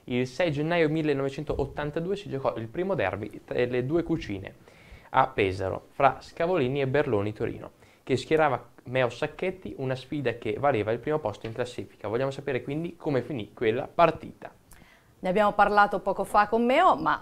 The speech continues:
Speaker 2: ovviamente Meo non può dire nulla perché dovete indovinare voi, quindi il più veloce andate a googolare su internet, trovatevi questa partita del millenovecentottantadue, quindi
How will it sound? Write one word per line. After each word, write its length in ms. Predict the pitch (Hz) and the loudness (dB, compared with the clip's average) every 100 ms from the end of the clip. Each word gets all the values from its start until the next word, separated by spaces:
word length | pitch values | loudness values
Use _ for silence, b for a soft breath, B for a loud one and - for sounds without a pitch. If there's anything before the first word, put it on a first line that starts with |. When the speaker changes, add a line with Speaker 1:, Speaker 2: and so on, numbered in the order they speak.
| 175 | 2
Speaker 2:
ovviamente 500 | 175 180 185 175 165 | 2 0 0 0 -2
Meo 320 | 170 175 165 | 0 0 2
non 180 | 165 180 | 0 2
può 120 | 185 | 2
dire 280 | 175 185 196 | 4 4 4
nulla 380 | 226 254 311 | 2 2 2
perché 480 | 294 170 170 180 165 | 2 -2 2 2 2
dovete 300 | 170 190 190 | 2 -2 0
indovinare 420 | 185 180 196 202 | -2 0 2 2
voi, 300 | 226 269 277 | 4 4 4
quindi 300 | 277 208 185 | 2 -4 -2
il 80 | 175 | -4
più 120 | 170 | -4
veloce 480 | 220 208 226 254 269 | -4 0 2 2 2
andate 460 | 240 175 185 190 190 | 2 4 2 4 2
a 100 | 175 | 2
googolare 540 | 180 202 196 208 208 | 2 4 8 10 8
su 180 | 202 233 | 4 -2
internet, 580 | 233 254 262 262 247 160 | 0 0 0 -2 -2 -4
trovatevi 600 | 196 185 196 202 190 185 | 2 10 10 10 4 2
questa 400 | 185 185 180 175 | 0 -2 2 2
partita 480 | 175 185 180 214 185 | 4 0 0 0 2
del 160 | 165 | 0
millenovecentottantadue, 1000 | 175 220 202 180 202 180 185 175 170 196 | 0 2 2 0 -4 -6 -6 -4 -2 -2
quindi 220 | 156 151 | -2 -8